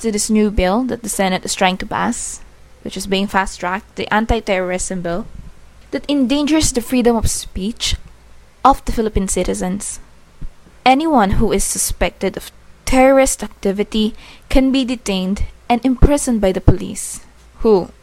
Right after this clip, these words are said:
by the way, are very well known to be bad judges of character. If you want more evidence of that, just look up Tok Hang.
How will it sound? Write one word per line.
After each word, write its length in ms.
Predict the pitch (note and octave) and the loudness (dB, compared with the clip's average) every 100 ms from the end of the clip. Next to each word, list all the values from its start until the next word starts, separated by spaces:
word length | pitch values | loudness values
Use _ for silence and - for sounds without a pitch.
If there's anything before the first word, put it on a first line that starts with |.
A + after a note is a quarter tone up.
| - - | -18 -4
by 200 | F#3 F3+ | 2 4
the 100 | F3 | 4
way, 240 | F3 F3 | 4 2
are 140 | F#3+ | 0
very 260 | F#3+ G3+ G3 | 2 2 4
well 220 | F#3+ F3+ | 2 2
known 360 | F3+ F3 F3+ A#3 - - - - - | 0 -2 -2 -4 -8 -20 -20 -20 -6
to 80 | G3+ | 0
be 100 | G3+ | 2
bad 320 | F#3+ F3+ F3+ | 2 0 0
judges 400 | F#3 F3 F3+ - | -2 0 -2 -4
of 140 | F3 | -4
character. 520 | - F3 F3 - G2 F#3+ - - - - - | -2 -2 -4 -8 -10 -10 -16 -20 -20 -20 -20
If 100 | - | -6
you 60 | F#3 | 0
want 140 | F#3 | 2
more 100 | F#3+ | 2
evidence 440 | F#3+ G3 G3+ G#3+ G#3+ | 2 2 2 2 0
of 100 | A#3 | 2
that, 240 | C#4 D#4 | 2 2
just 220 | D#4 D4 | -4 0
look 160 | D#4 D4 | 0 0
up 120 | - | 0
Tok 220 | D4+ - | 0 0
Hang. 320 | C4 G#3+ F3 | -4 -4 -6